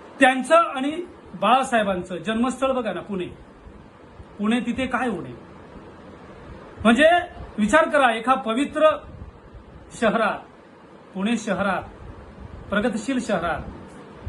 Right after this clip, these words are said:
जे छत्रपती शिवरायांचं जन्मस्थळ आहे, तिथे बाळासाहेब ठाकरेंचं जन्मस्थळ आहे. काहीतरी धागेबंदी असतील, काहीतरी असणार नाळ जोडलेली ह्या, ह्या सगळ्याची. तर अशा या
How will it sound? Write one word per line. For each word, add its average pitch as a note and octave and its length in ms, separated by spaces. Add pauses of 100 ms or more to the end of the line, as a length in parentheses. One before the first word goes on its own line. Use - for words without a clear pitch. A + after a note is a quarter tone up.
(340)
जे C4 360 (200)
छत्रपती A#3+ 500
शिवरायांचं C4 440
जन्मस्थळ A3 560
आहे, E3 300
तिथे F#3 200
बाळासाहेब G3+ 480
ठाकरेंचं F#3+ 380
जन्मस्थळ D#3 460
आहे. E3 100
काहीतरी C4 300
धागेबंदी G3 440
असतील, - 240 (1200)
काहीतरी E4+ 400
असणार C#4 400
नाळ A#3 220
जोडलेली G#3+ 420
ह्या, D#3 240 (380)
ह्या F#3+ 260
सगळ्याची. F#3 600 (1040)
तर A#3 200
अशा G#3+ 240
या A3+ 300